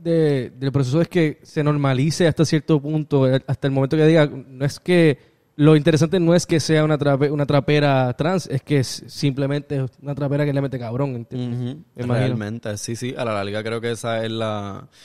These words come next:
Speaker 2: esa es la meta de todo esto, realmente como que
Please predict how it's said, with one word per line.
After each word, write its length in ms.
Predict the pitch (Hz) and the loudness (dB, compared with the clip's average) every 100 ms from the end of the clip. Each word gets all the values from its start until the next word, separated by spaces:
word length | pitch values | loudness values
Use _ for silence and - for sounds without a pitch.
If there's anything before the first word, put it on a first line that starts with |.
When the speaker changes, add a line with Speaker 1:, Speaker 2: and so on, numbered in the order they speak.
| - - - | -20 -20 -16
Speaker 2:
esa 160 | 95 | -10
es 60 | 110 | -8
la 80 | 127 | -6
meta 260 | 127 - | -8 -8
de 80 | 131 | -10
todo 320 | 101 101 101 | -8 -8 -8
esto, 260 | 98 - 98 | -10 -12 -14
realmente 500 | 92 92 92 95 101 | -12 -12 -12 -12 -12
como 200 | 107 107 | -12 -10
que 220 | 107 104 | -4 -4